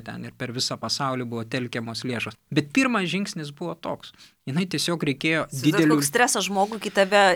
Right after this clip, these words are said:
Speaker 2: tyčiojasi visa medija ir dar tu užstatai savo namus, kad apsigintum
Speaker 1: Ir ar
Speaker 2: nuo
Speaker 1: tu
Speaker 2: ko?
Speaker 1: laimėsi, nėra garantijos,
Speaker 2: Taip.
Speaker 1: nes tu gali pralaimėti bylą. Jinai laimėjo tą pirmos instancijos bylą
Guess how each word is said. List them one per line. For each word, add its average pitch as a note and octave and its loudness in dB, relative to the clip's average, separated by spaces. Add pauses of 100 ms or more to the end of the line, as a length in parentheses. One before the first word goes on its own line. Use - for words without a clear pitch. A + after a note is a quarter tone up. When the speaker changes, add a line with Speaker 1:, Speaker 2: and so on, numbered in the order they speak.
(140)
Speaker 2:
tyčiojasi F#3+ -2
visa F#3+ 0
medija A3+ 4
ir G3 0
dar G#3 2
tu G#3+ -8
užstatai G#3 -4
savo F#3+ 4
namus, F#3+ -2
kad - -4
apsigintum F#3+ -4
Speaker 1:
Ir F#3 10
ar F#3 10
Speaker 2:
nuo G#3 4
Speaker 1:
tu F3 4
Speaker 2:
ko? E3+ 10
Speaker 1:
laimėsi, E3+ 8
nėra C#3 2
garantijos, F#3 4
Speaker 2:
Taip. E3 -2
Speaker 1:
nes C3 -2
tu D3 2
gali C#3 2
pralaimėti C3+ -2
bylą. B2 -2 (100)
Jinai D3 6
laimėjo D3 4
tą A#2+ -2
pirmos B2+ -2
instancijos B2+ -2
bylą F3+ 0